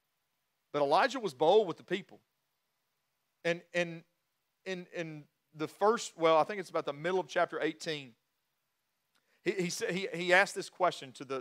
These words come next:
to the whole, and I mean, the, all the Israelites, the prophets, I mean, everybody was gathered there. People that worshiped other gods, they were all gathered. He just simply said this. He said,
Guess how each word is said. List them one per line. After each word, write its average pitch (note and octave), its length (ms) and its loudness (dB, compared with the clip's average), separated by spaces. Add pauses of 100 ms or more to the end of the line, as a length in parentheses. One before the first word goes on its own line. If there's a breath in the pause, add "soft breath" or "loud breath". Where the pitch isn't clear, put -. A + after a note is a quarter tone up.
to - 100 -14
the - 120 -2
whole, F3+ 440 0 (280)
and C#3+ 180 -8
I D3+ 60 -4
mean, D3+ 160 -8
the, - 60 0
all G3 260 6
the G3+ 100 -2
Israelites, F#3 560 0
the - 80 -20
prophets, F3+ 420 -2
I C#3+ 40 -8
mean, D3 120 -8
everybody G3 380 2
was C#3 140 -10
gathered D3+ 340 2
there. B2 100 -6
People F3 280 -12
that C3+ 200 -12
worshiped E3+ 440 -2
other D#3+ 200 0
gods, D3+ 320 2
they C#3+ 80 -6
were B2 120 -4
all D#3 180 2
gathered. C3 380 -2 (280 soft breath)
He D#3+ 80 -6
just F#3 180 -6
simply F#3+ 240 -6
said E3 200 -2
this. D3 180 -2
He D3+ 80 -14
said, C#3 280 -6